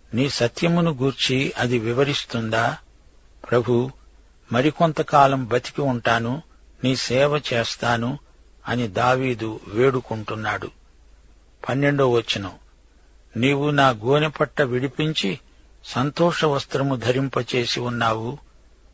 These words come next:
యెహోవా నా దేవా, నిత్యము నేను నిన్ను స్తుతిస్తాను.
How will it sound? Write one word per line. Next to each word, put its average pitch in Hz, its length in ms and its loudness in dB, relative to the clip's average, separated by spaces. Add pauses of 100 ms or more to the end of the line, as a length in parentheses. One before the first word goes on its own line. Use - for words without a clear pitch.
(180)
యెహోవా 127 640 4
నా 127 220 2
దేవా, 127 540 2 (680)
నిత్యము 165 520 2
నేను 135 300 4
నిన్ను 123 300 0
స్తుతిస్తాను. 110 920 -4